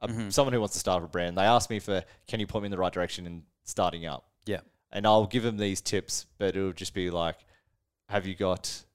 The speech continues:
Speaker 1: a name?" and all that.
Speaker 2: Mm.
Speaker 1: But then one of the things I'm like,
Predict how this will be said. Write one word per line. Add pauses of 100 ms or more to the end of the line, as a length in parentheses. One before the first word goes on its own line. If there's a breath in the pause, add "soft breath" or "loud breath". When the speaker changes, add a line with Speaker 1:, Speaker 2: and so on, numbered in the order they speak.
Speaker 1:
a (140)
name?"
and
all
that.
Speaker 2:
Mm.
Speaker 1:
But
then
one
of
the
things
I'm
like,